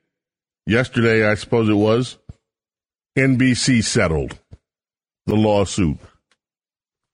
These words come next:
We don't know how much they had to pay because the terms are private. But now this kid and his lawyers are, have been,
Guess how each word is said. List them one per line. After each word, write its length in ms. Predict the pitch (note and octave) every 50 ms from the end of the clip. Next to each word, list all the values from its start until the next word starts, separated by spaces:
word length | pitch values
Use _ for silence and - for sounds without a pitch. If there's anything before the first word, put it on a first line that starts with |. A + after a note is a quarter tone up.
| _ _ _ _ _ _ _ _ _ _ _ _ _ -
We 120 | - A2
don't 200 | B2 B2 C3 C3+
know 120 | C3+ C#3 B2+
how 160 | B2+ C3 C3
much 240 | C3 C3+ C3 - -
they 120 | C3+ C3 B2+
had 240 | C3+ C3 B2+ A#2
to 80 | G#2+ A2
pay 520 | G#2 - D#3 D3+ C3+ A2 F#2+ F#2 F#2+ F#2 - _ _ _ _ _ _ _ _ _ _ _ -
because 340 | F#2 G2+ F#2+ B2 A#2 A2 G#2+
the 80 | G#2+ G2+
terms 400 | - - C3 C3 B2+ A#2 G#2 A2
are 60 | G#2
private. 480 | - - B2+ B2 A#2 F#2+ E2+ D#2 C2+ C2
But 160 | F#2+ F#2 F#2+
now 320 | A2 A2+ A2 G#2+ G#2+ G#2 - - - _ _ _ _ _ _ _ _ _ _ _ _ _ _ _ _ _ _ _ _ _ -
this 320 | F2 F#2+ B2 D3 D#3 D#3+
kid 340 | - - E3+ D3 C3+ C3 B2+
and 140 | A#2+ A2+ G#2+
his 240 | C3 C3+ B2+ A#2+ B2
lawyers 460 | B2 A#2+ A#2+ A#2 A2+ A2+ A#2 A#2 - -
are, 340 | - A2 A2 G#2 G2+ G2 -
have 300 | - - A#2+ G#2 F2+ E2+
been, 380 | G2+ A2 G#2+ G2+ G2 G2 F2